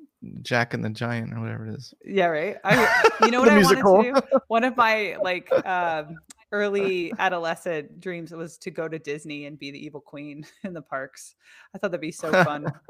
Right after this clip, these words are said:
Speaker 1: <laughs> That is
Speaker 2: But,
Speaker 1: so cool.
Speaker 2: but the point, 'cause you were also into musicals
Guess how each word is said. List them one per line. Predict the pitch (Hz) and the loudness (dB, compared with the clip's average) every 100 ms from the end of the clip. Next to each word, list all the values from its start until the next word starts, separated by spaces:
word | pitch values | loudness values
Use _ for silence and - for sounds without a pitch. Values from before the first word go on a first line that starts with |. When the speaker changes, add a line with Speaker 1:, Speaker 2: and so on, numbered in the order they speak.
| - - - | -16 -14 -10
Speaker 1:
<laughs> | - 190 - _ _ - _ _ _ _ - | -10 -10 -18 _ _ -20 _ _ _ _ -8
That | 113 | 0
is | 247 | 2
Speaker 2:
But, | |
Speaker 1:
so | 190 120 | 2 -2
cool. | - 127 120 - _ _ 262 | -4 -8 -8 -12 _ _ 0
Speaker 2:
but | 330 | 0
the | 302 | 0
point, | 349 277 | 0 0
'cause | 247 311 | 0 0
you | 349 | 0
were | 427 | 2
also | 254 - 196 | 2 0 -4
into | 147 | -4
musicals | 147 160 151 | -8 -8 -10